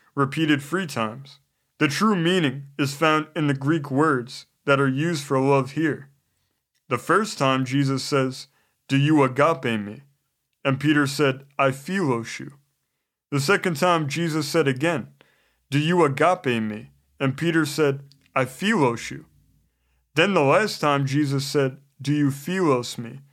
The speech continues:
And Peter said, "I philos you." Peter was saying that he loved Christ as a friend, and even as family,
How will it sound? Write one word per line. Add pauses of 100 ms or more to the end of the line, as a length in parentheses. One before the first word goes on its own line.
(320)
And
Peter
said, (280)
"I
philos
you." (800)
Peter
was
saying
that
he
loved
Christ
as
a
friend, (460)
and
even
as
family,